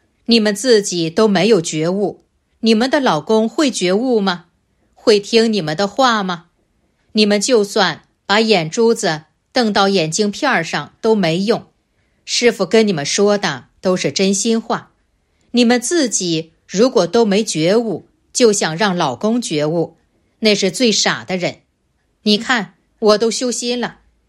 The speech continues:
你到现在还不修心，你这种人以后要到地狱去的。然后噼里啪啦继续骂，就你这样子的修心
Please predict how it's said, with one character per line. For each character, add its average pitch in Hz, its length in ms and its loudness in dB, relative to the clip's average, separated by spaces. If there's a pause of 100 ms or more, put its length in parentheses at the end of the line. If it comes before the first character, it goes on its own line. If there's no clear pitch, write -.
(180)
你 240 140 2
到 269 160 0
现 240 300 -4
在 190 320 -2
还 226 240 -2
不 302 120 -6
修 170 220 -4
心， 190 320 -4 (420)
你 254 160 2
这 349 160 -2
种 240 160 -6
人 190 380 -2 (240)
以 220 160 2
后 262 220 2
要 247 160 0
到 247 180 -2
地 277 240 -2
狱 311 100 2
去 220 300 -4
的。 185 220 -6 (640)
然 175 260 0
后 165 400 -4 (320)
噼 220 200 0
里 190 140 0
啪 196 220 -2
啦 196 180 0
继 220 240 -2
续 165 160 -6
骂， 170 240 -8 (800)
就 285 240 2
你 214 200 2
这 285 240 0
样 220 200 0
子 196 140 -6
的 170 140 -2
修 202 200 2
心 220 380 -2